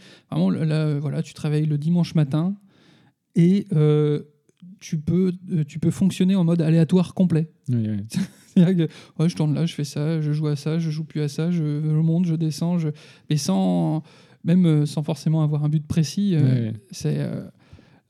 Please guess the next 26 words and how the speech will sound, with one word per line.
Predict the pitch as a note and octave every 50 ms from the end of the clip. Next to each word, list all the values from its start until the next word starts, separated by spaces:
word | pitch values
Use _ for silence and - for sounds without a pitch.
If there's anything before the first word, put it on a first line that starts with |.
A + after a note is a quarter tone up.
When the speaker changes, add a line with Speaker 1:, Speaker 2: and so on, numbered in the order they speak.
| - - - _ _ _ _ _ _ _ _ _ _ _ _
Speaker 1:
Bah, | - D#3 C#3
je | - F#3
crois | - - A3
que | A3 - - - - -
je | - D3+
me, | D#3 F3+ F3+ F#3 D#3
je, | D#3 C#3+ D#3+ D#3+ D#3 D3+
il | D3+ D3+
y | D3
a | C#3+
pas | F#3+ G3
longtemps, | G3+ G3+ F#3 G#3+ G#3 G#3
je | F3 D#3
me | D3+
suis | C#3+ - D3+
retrouvé, | - - - E3 D#3 D#3 D3+ D3
euh, | C#3+ C#3
tout | - - F#3+
seul | - - G#3 F#3
à | D#3+
la | D3+ D3+
maison | D3+ D3 E3 F#3+ - - _ _ _ _ _ _ _ _ _ _ _ _ _ _ _ _ _ _ _ _ _ _ _ _ _ _ _ _ _ _ _ _ _ _
et | - E3
c'était | C#3+ - - - D3+
presque | - - A3+ A3 - -
vertigineux. | D#3 D#3 F3+ F3 - - G3 F#3 F3+ F3 E3 D3+